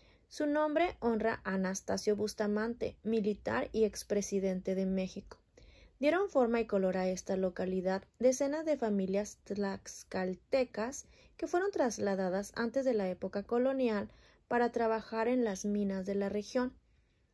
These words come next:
Este pueblo mágico se le llama también el Jardín de Nuevo León, porque es la mayor zona con atractivos naturales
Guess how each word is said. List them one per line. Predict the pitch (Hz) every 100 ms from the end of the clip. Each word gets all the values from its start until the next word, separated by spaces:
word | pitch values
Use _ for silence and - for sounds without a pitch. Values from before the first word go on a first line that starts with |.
| _
Este | 311 - 415
pueblo | 302 247 240
mágico | 226 220 202 208 202 220
se | - 214
le | 208
llama | 202 208 240
también | 262 220 196 196 -
el | 214 214
Jardín | 202 196 185 190 190
de | 202
Nuevo | 208 202 208
León, | 220 240 269 - _ - _ -
porque | 262 254 277
es |
la | 320
mayor | 349 294 226 220
zona | 220 220 208 208
con | 220 208
atractivos | 190 - 185 - 202 190 202
naturales | 208 202 196 202 196 208 202 - -